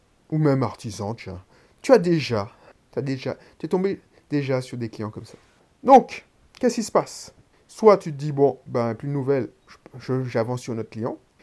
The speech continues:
Soit tu commences à avancer, tant bien que mal, en ayant les, avec les éléments que tu as ou que tu devines. Les deux choix sont pas bons. Pourquoi ? J'ai testé les deux,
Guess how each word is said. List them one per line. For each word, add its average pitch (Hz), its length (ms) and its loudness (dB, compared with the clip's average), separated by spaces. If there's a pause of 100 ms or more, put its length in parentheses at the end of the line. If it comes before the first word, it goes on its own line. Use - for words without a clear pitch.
(200)
Soit 320 200 -2
tu - 120 -6
commences 240 380 2
à 190 80 6
avancer, 170 800 0
tant 185 160 0
bien 160 160 2
que 151 120 -12
mal, 123 420 2 (240)
en 147 380 0
ayant 175 220 2
les, 165 220 0
avec 143 420 -4
les 143 220 -2
éléments 156 260 2
que 131 80 -10
tu - 180 -4
as 120 160 -2 (220)
ou 202 140 0
que - 100 -4
tu 185 220 -2
devines. 143 480 2 (440)
Les 220 160 6
deux 220 220 6
choix 185 360 4
sont 170 200 -6
pas 139 180 -4
bons. 117 140 -8 (720)
Pourquoi ? - 460 4 (560)
J'ai 190 160 0
testé 196 340 6
les 180 140 6
deux, 175 340 6